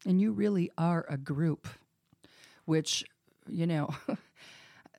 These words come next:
a lot of people that are in your industry or in professional services in general will have a company name that makes it sound like there's really a group, but it's actually only one or two people.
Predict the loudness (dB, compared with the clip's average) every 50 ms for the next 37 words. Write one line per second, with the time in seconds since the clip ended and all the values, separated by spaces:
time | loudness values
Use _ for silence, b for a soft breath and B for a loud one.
0 | -20 -20 _ -10 -6 -4 -2 0 0 0 0 -2 -6 -8 -6 -6 -6 -2 0 0
1 | 0 2 2 0 0 -2 -4 -8 -4 -2 0 0 0 0 -2 -2 -2 0 0 0
2 | -2 -2 -2 0 0 2 4 2 2 2 0 -2 -2 -2 -2 -4 -4 -2 -2 0
3 | 0 0 0 2 2 0 0 -2 -4 -4 -4 -4 -4 -2 -4 -4 -4 -2 -2 -2
4 | -2 -2 -2 -4 -2 -4 -2 -2 -2 -2 -2 -2 -2 0 0 0 0 0 0 -2
5 | -2 -4 -6 _ _ _ _ _ -20 _ _ _ -8 -4 0 0 2 2 2 0
6 | 0 -2 -4 -6 _ _ _ -4 -4 -4 -4 -2 -4 -6 -4 0 0 2 2 2
7 | 2 0 0 0 -2 -4 -4 -8 -10 -8 -6 -6 -4 -2 -2 -2 -2 -2 -6 -10
8 | -10 -4 -2 0 0 0 0 0 -2 -4 _ -12 -20 _ _ _ _ -6 -6 -4
9 | -4 -2 -4 -2 -2 -2 -4 -4 -4 -4 -4 -4 -6 -8 -8 -4 -4 -4 -6 -8
10 | -12 -10 -10 -10 -8 -6 -6 -4 -2 -2 -2 -2 -4 -4 -4 -4 -4 -4 -6 -10
11 | -14 -12 -12 -10 -10 -10 -14 -14 -18